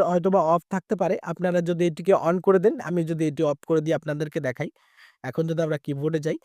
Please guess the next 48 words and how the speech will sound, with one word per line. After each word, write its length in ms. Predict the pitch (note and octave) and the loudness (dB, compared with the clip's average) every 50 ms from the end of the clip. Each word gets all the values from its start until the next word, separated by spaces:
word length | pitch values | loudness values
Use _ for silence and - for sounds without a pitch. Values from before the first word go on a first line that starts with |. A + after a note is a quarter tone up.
| _ _ _ _ | _ _ _ _
তাহলে 220 | C#3+ D3 E3 F3+ | 0 0 2 2
দেখতে 200 | E3 E3 D3+ - | 0 0 -2 0
পাবেন 240 | F3+ E3+ E3 F3 E3+ D#3 | 0 0 0 2 0 0
এখানে 220 | C#3+ D#3+ E3 E3+ | 0 0 0 0
যে 100 | E3 F3 E3 | 2 2 2
মাইক্রোফোনের 640 | D3+ D3 D3+ C#3+ E3+ D#3+ C#3+ - E3 E3+ F3 E3+ | 2 0 0 -2 -2 -2 -2 -2 0 0 0 2
মতো 200 | F3 F3 E3 F3+ E3 | 0 0 2 2 2
অপশনটি 400 | D3 - - - F3 E3+ F3 F#3 | 0 0 -2 -4 -2 0 0 0
ছিল 140 | - F#3+ F#3 G#3 | 0 2 2 2
সেটি 220 | - - F3 D#3 E3 | 2 2 0 0 0
কিন্তু 160 | E3 D#3+ E3+ D#3+ | 0 0 0 2
আর 120 | E3 D3 C3+ | 2 2 2
নাই। 220 | B2 A#2 G#2+ G#2+ - - _ - _ _ _ - | 0 -2 -4 -6 -8 -12 _ -20 _ _ _ -8
এখন 180 | E3 D3 F3 C#3+ - | -2 -2 -2 -2 0
আবার 220 | C#3 C#3+ D3 F3 E3+ | 0 2 4 4 4
যদি 140 | E3 F3 E3 E3+ | 6 4 2 2
আমরা 160 | E3+ E3+ D#3+ | 2 2 0
সেটিংয়ে 400 | - - D#3+ C#3+ D#3 E3 E3+ D#3+ | 0 -4 -4 -4 -2 -2 -2 -2
যাই, 200 | D#3 D#3+ F3 G3+ A#3 | 0 0 -2 -2 -4
এখান 200 | E3 C#3+ C#3+ C#3+ D3+ | -6 -6 -4 -4 -4
থেকে 140 | D#3+ D#3 D#3 | -4 -4 -2
ভয়েস 280 | B2+ C3 B2+ D3 D3+ - | -2 -2 -2 -2 -2 -4
টাইপিংটা 500 | - D#3 C#3+ C#3 - D3+ D#3 D#3 - D3+ | -4 -4 -4 -2 -4 -4 -6 -4 -4 -4
এখান 200 | D3+ C#3+ - D3 D3 | -4 -4 -4 -6 -6
থেকে 140 | D3+ D3 C#3+ | -6 -4 -4
on 120 | C3+ C#3 D3+ | -4 -4 -4
করে 200 | D3 - D#3 D3+ | -4 -4 -4 -2
দিই। 160 | C#3 C#3+ - - _ _ _ _ _ _ _ | -2 -4 -6 -8 _ _ _ _ _ _ _
এখন 180 | - B2+ C3+ D#3 D#3 | -8 -6 -4 -4 -4
যদি 120 | D#3 D3+ D3+ | -4 -2 -4
আমরা 160 | D3 D3 D3 C3 | -2 -2 -4 -4
ব্যাকে 320 | A#2+ B2+ C3 B2 - D#3 | -4 -6 -6 -6 -6 -4
আসি, 300 | C#3+ C3+ C3+ - - - F3 B3 - _ _ - | -4 -4 -6 -8 -10 -12 -12 -12 -14 _ _ -10
ব্যাকে 260 | C3+ C3 B2+ B2 D3+ | -8 -8 -6 -6 -6
আসার 260 | C#3 C#3 - - C#3 | -6 -6 -8 -10 -12
পর 140 | C#3+ - D3 C3+ | -10 -8 -8 -8
আপনি 200 | B2+ C#3+ C#3+ C#3 | -6 -6 -6 -6
দেখতে 220 | C#3 C3+ - - | -8 -8 -8 -6
পাচ্ছেন 260 | D#3 D3+ C#3+ - G3 F#3+ | -6 -6 -6 -4 -4 -4
যে 80 | F3 F3 | -2 -2
মাইক্রোফোনের 580 | D3+ C3 C#3 C#3 D3 C#3 - - D3 D3+ D3+ D3 | -4 -4 -4 -6 -6 -6 -6 -6 -6 -6 -6 -6
মতো 200 | D3+ D3+ D3 D#3+ | -6 -6 -6 -6
অপশনটি 380 | C#3 B2+ - - C#3 C3 C#3+ D#3 | -8 -8 -8 -10 -10 -8 -8 -6
কিন্তু 180 | D#3+ E3+ F3 G#3 - _ - _ _ _ - | -4 -2 -2 -4 -4 _ -14 _ _ _ -6
এখানে 220 | D#3 D#3 G3+ A3+ C4 - | -2 2 2 2 4 4
চলে 180 | - A#3 G#3+ F#3+ | 6 6 6 6
এসেছে। 320 | E3 - D#3+ C3+ - - - - _ _ _ - - _ _ - D#3+ - | 4 2 -2 -6 -8 -10 -14 -16 _ _ _ -20 -20 _ _ -18 -10 -6
তারপর 260 | E3+ F3 E3 G#3 G3+ | -6 -4 -2 -4 -4